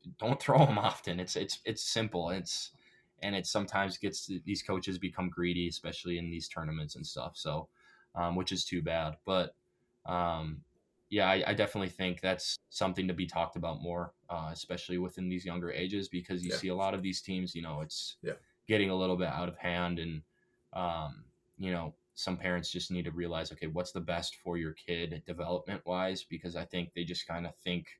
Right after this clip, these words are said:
Speaker 1: um, long run and not short term. It's like, they think their kid's gonna be, you know, a Division One baseball player, and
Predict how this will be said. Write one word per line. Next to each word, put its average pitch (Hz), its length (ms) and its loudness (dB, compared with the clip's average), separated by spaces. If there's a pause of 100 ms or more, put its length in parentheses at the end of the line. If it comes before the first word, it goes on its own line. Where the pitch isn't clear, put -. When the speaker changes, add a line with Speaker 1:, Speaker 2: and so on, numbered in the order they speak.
(600)
Speaker 1:
um, 80 580 0
long 90 320 2
run 87 280 2
and 85 100 -2
not 80 320 -6
short 82 320 -2
term. 92 420 -2
It's - 160 -14
like, 78 380 -6 (800)
they 85 80 -4
think 90 280 -2
their 90 120 -2
kid's 87 260 -2
gonna 87 220 0
be, 82 420 0
you 82 140 -4
know, 80 240 -4
a - 20 -6
Division 90 380 -2
One 85 180 -2
baseball 92 440 0
player, 90 340 2
and 90 240 0